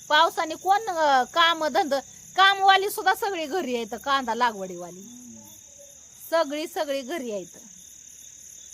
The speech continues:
Speaker 1: नाही तेवढं तुमच्या पूनम ताईचंच काम चालू आहे, बघा मग.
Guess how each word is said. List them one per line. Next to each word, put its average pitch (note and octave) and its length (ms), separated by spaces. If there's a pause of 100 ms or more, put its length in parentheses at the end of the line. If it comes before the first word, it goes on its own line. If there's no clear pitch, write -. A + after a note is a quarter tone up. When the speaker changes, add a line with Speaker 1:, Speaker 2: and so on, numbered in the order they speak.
(200)
Speaker 1:
नाही G#3 320
तेवढं G#3+ 260
तुमच्या G#3 320
पूनम G#3 420
ताईचंच F#3+ 340
काम F#3 260
चालू F3 360
आहे, D#3+ 220
बघा F3 320
मग. D#3+ 160